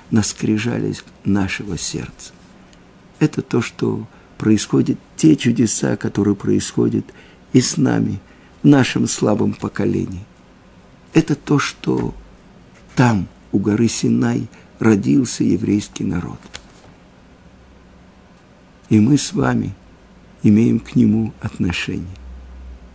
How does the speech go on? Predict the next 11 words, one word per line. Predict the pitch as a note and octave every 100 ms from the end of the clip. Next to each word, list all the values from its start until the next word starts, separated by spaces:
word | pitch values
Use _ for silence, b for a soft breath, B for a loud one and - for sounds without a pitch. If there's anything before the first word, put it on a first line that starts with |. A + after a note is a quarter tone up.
| - - - -
И | A#2+
через | - C3 B2
несколько | E3 D3+ - C3+ B2
дней | B2+ C3+ C3+
мы | A#2
опять | A2+ - D3 D3
будем | B2+ B2
стоять | A2+ - G#2+ A#2+ A2+ A2+
у |
горы | A2 G2+ B2
Синай – | - - A2+ G2+ F2+ F#2